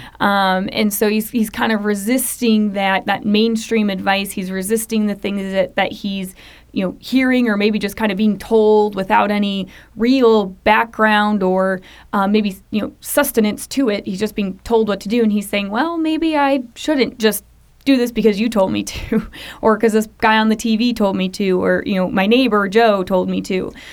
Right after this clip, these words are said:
Um, so I think that, you know, you can kinda get that feeling from him that he's, he's willing to kinda think differently and, and, um, think really, you know, what is important to me and what do I want out of,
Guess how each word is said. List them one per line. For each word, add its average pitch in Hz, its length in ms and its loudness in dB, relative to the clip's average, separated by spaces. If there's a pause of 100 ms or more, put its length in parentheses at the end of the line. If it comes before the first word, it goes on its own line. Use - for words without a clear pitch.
(220)
Um, 202 440 0
so 202 500 2
I 208 160 0
think 233 300 -4
that, 202 300 2
you 214 100 2
know, 202 60 -4
you 196 120 -4
can 202 160 -4
kinda 202 240 -2
get 185 260 -4
that - 280 0
feeling 208 420 -2
from 190 220 -6
him 190 220 -6
that 190 80 -4
he's, 190 480 -6 (280)
he's 247 300 2
willing 269 480 2
to 233 160 2
kinda 220 300 -2
think 226 320 -2
differently 240 600 0
and, 202 220 -2
and, 190 320 -2 (300)
um, 185 680 -2 (340)
think 233 280 -2
really, 254 260 2
you 233 120 0
know, 214 60 2
what 233 380 2
is 233 540 -2 (220)
important 220 480 0
to 233 100 0
me 269 240 2
and 190 120 -2
what 202 140 -2
do 233 220 -2
I 226 240 2
want - 320 -4 (300)
out 202 340 0
of, 185 600 0